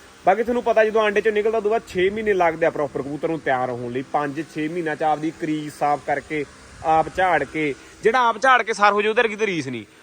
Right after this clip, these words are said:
ਚੱਲ ਐਂ ਜੇ ਪੱਟ ਕੇ ਵੀ ਸਾਰ ਕਰ ਲਈਏ, ਕੋਈ ਦਿੱਕਤ ਵਾਲੀ ਗੱਲ ਨਹੀਂ।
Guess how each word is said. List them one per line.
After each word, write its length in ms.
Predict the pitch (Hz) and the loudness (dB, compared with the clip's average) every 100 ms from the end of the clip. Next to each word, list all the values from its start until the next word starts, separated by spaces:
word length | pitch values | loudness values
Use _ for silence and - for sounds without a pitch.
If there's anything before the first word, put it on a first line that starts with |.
| - | -4
ਚੱਲ 100 | 233 | 2
ਐਂ 120 | 247 247 | 4 4
ਜੇ 120 | 254 | 0
ਪੱਟ 300 | 214 247 247 | 4 2 2
ਕੇ 120 | 240 | -8
ਵੀ 100 | 277 | -4
ਸਾਰ 220 | 233 240 | 2 2
ਕਰ 200 | 233 226 | 2 -4
ਲਈਏ, 140 | 226 220 | -4 -6
ਕੋਈ 200 | 214 202 | -6 -6
ਦਿੱਕਤ 240 | 196 190 | -8 -8
ਵਾਲੀ 200 | 196 190 | -10 -10
ਗੱਲ 160 | 185 185 | -10 -12
ਨਹੀਂ। 140 | 190 | -14